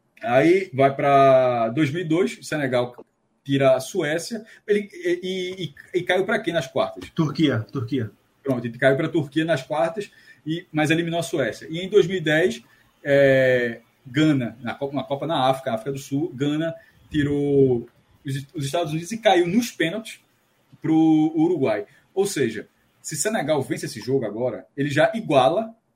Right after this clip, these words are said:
Speaker 1: a melhor campanha da seleção africana, que inclusive o recorde também é dele, ele seria o primeiro país africano a ficar duas vezes entre os oito melhores, seria o primeiro a eliminar no confronto direto,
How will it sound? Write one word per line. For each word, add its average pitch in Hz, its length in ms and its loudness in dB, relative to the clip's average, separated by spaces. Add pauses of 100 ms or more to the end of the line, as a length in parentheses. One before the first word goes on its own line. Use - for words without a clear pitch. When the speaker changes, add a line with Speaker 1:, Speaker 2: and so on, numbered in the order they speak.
(120)
Speaker 1:
a 135 80 -6
melhor 139 380 -2 (160)
campanha 147 400 -2
da 147 100 -4
seleção 139 280 -6
africana, 135 520 -6
que 220 120 -4
inclusive 220 580 -2
o 190 140 2
recorde 175 320 2
também 233 280 4
é 190 60 4
dele, 165 220 0
ele 220 80 -6
seria 185 240 0
o 180 60 -6
primeiro 190 440 0
país 165 180 2
africano 156 360 -4
a - 40 -6
ficar - 200 -6
duas 175 440 0
vezes 135 460 -2
entre 139 220 -6
os 120 60 -6
oito 120 180 -6
melhores, 143 420 -4 (580)
seria 202 320 6
o 202 80 0
primeiro 196 580 4
a 170 140 4
eliminar 185 800 -2
no 160 160 -8
confronto 156 440 -8
direto, 143 500 0